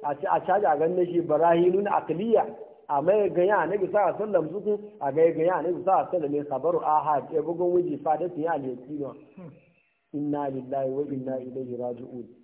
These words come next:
A'udhu billahi minash shaitanir rajim. Sai ce latin ne ga tiya Annabi ga wa ma yantiqu anil hawa. Annabi wuji tun ya gbon ga wa ga,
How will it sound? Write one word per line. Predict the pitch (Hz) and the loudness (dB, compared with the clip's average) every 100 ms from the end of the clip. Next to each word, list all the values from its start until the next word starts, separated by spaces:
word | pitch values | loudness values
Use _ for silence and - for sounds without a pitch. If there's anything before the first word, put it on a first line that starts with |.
| _ - | _ -8
A'udhu | 147 - 240 202 175 | -8 -2 -2 0 -2
billahi | 156 156 156 147 143 | -2 -4 0 0 0
minash | 143 143 139 | -2 -4 -6
shaitanir | 135 135 131 123 117 | -8 -6 -6 -6 -10
rajim. | 113 110 - _ _ _ _ | -12 -16 -20 _ _ _ _
Sai | 180 180 | -2 0
ce | 165 | 0
latin | 165 170 180 151 | 0 -2 -4 -4
ne | 139 135 | -4 -2
ga | 135 135 | -4 -4
tiya | - 147 | -4 -2
Annabi | 143 160 143 131 | -4 -4 -4 -2
ga | 147 160 - - _ | -4 -6 -10 -20 _
wa | - 127 | -8 -2
ma | 151 147 | 0 2
yantiqu | 139 139 240 233 139 - - - | 0 -2 -4 -4 -6 -8 -18 -12
anil | 139 131 | -6 -6
hawa. | 131 165 196 156 - - - | 2 6 6 4 0 -12 -2
Annabi | 156 185 220 | 0 2 2
wuji | 220 226 202 | 0 -4 -8
tun | 208 | 0
ya | 226 208 | 2 2
gbon | 175 170 | 2 2
ga | 196 | 6
wa | 220 190 180 | 6 6 2
ga, | 156 185 | 4 2